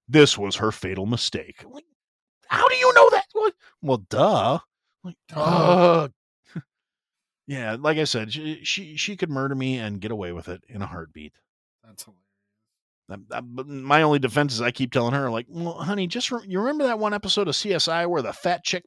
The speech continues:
Speaker 1: passed out on the skinny guy and crushed him to death and then, you know, didn't want to admit that she passed out, so she was willing to take the murder rap just so she wouldn't become a punchline?"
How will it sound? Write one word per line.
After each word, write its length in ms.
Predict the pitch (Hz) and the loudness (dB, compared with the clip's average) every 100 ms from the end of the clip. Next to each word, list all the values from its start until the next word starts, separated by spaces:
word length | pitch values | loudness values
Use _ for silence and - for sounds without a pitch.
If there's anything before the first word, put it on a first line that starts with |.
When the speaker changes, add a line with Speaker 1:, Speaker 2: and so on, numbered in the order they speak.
| - | -4
Speaker 1:
passed 280 | 170 156 160 | -4 -2 -2
out 120 | 156 | -2
on 140 | 165 | -2
the 60 | 127 | -4
skinny 320 | - 156 156 | -4 -4 -4
guy 200 | 156 151 | -4 -4
and 140 | 127 107 | -4 -6
crushed 320 | - 147 - | -4 -4 -4
him 140 | 156 | -8
to 80 | 151 | -6
death 280 | 156 156 139 | -4 -4 -6
and 220 | 113 113 | -10 -8
then, 280 | 120 117 123 _ 131 | -6 -6 -10 _ -14
you 100 | 120 | -10
know, 220 | 110 110 _ _ _ _ _ | -10 -12 _ _ _ _ _
didn't 240 | - 156 151 | -2 0 2
want 140 | 151 | 4
to 40 | 135 | 2
admit 300 | 127 151 151 | 2 0 0
that 100 | 123 | -2
she 160 | 135 | -4
passed 380 | - 156 139 - | -2 -2 -2 0
out, 240 | 147 156 | 2 0
so 160 | - 135 | -2 -4
she 240 | - 127 110 113 | -2 -4 -6 -6
was 200 | 117 117 | -4 0
willing 220 | 139 131 | 0 0
to 80 | 101 | -2
take 240 | 147 160 | -6 -6
the 60 | 107 | -4
murder 340 | 113 123 156 | -2 -2 0
rap 260 | 151 151 - | -2 -4 -6
just 260 | 123 - | -8 -6
so 120 | - 127 | -4 -4
she 140 | 131 | -2
wouldn't 240 | 123 127 | -2 -2
become 220 | 123 131 120 | -2 -2 -2
a 40 | |
punchline?" 640 | - 123 131 151 147 160 | -4 -8 -6 -6 -6 -6